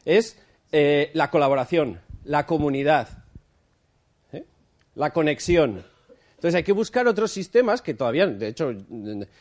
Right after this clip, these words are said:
general los sabemos muy, eh, los, los conocemos muy poco,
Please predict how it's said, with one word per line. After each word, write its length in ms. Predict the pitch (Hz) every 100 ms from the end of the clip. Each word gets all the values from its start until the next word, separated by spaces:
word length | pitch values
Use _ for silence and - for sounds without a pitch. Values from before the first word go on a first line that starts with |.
| _
general 360 | - 110 147 151
los 100 | 120
sabemos 380 | 117 131 143 139
muy, 260 | 147 151
eh, 680 | - 135 131 131 131 127 127 135
los, 340 | 127 120 - _ _
los 140 | 131 -
conocemos 480 | 139 120 202 170
muy 140 | 143 143
poco, 520 | 202 220 185 330